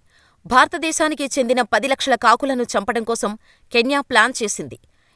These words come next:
కెన్యా ప్రభుత్వం భారత కాకులను ఎందుకు చంపాలని చూస్తోంది? కాకులపై ఎందుకంత కక్ష? కాకులతో కెన్యా వారికి వచ్చిన ఇబ్బంది ఏంటి? మన కాకులు వాళ్ళ దేశానికి ఎలా వెళ్ళాయి?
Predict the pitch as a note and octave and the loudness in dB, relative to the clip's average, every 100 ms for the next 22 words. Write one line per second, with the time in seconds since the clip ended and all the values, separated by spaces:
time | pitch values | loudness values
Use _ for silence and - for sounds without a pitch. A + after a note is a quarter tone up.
0 | - C#4 E4+ F4+ E4 C#4+ - C#4+ C4 B3 | 0 2 6 4 4 0 2 0 2 4
1 | C4 C4+ B3 A#3+ C#4+ C4 B3 A3+ A3+ - | 4 2 4 4 4 0 0 -2 -4 -4
2 | - A#3 A#3+ A3 A3+ - A3 - F3+ - | -4 -2 0 0 0 -4 -8 -8 -10 -14
3 | _ _ _ _ - G#3 C4 D#4 E4+ E4+ | _ _ _ _ 0 2 2 0 -2 -2
4 | C#4+ E4+ E4+ D#4+ D4+ C#4+ - G3+ - _ | -2 0 -2 0 -2 -2 -2 -4 -6 _
5 | _ _ C4+ D4+ F4+ E4+ E4+ - C#4 D#4+ | _ _ 6 6 6 2 2 2 2 4
6 | E4 D4 C#4+ C4+ B3+ C4+ B3 F#3+ D4 D4+ | 4 4 2 0 0 0 0 2 0 0
7 | C#4+ C4+ E4+ _ _ _ - A#3 C4+ C4+ | -4 -6 -10 _ _ _ -2 0 4 6
8 | D#4 F#4 F4+ D4+ C4 B3 - D#4 - C4+ | 6 4 4 4 4 4 2 0 0 2
9 | A#3+ C#4+ C#4+ D4+ | 4 4 2 0